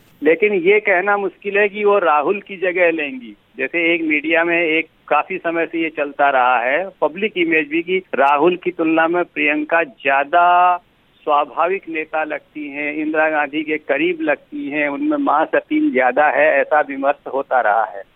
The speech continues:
लेकिन मुझे नहीं लगता कि राहुल को पीछे करके प्रियंका आगे निकल जाएंगी,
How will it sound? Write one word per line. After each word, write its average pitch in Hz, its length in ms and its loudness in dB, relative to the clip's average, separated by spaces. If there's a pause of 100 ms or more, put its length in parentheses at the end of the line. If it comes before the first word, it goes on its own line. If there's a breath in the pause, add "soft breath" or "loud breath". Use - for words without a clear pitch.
(140)
लेकिन 214 320 2
मुझे 208 360 2
नहीं 214 180 2
लगता 202 420 2
कि 214 380 -2 (280)
राहुल 156 400 2
को 208 160 2
पीछे 180 400 -6
करके 185 380 0
प्रियंका 170 520 0
आगे 160 360 2
निकल 160 360 -4
जाएंगी, 156 540 -4